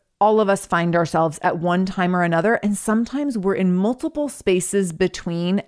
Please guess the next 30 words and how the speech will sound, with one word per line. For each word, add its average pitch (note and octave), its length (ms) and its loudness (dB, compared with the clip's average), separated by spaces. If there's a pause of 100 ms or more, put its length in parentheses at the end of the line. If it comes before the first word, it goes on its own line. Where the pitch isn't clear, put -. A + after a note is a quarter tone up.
at - 180 -2
one F3 220 0
time. - 320 -6
So G#3 180 0
let A3 400 2
me D4+ 320 -4
expand. - 880 -4 (340)
So - 140 -6
when C4+ 140 2
I C4+ 100 2
talk D#4 320 -2
about E4+ 240 0
the B3 60 -6
space F#3 320 0
between, E3 560 -4
I - 120 -4
mean A3 280 4
the A3+ 80 2
space C4+ 340 -2
between G#3+ 600 0
where F#3+ 500 2
you G#3+ 240 2
used G#3 360 -2
to D#4+ 40 0
be C#4+ 220 2
and G#3 120 4
where F3+ 140 4
you're E3+ 160 4
going. D#3+ 500 -4 (520)
And G#3+ 520 4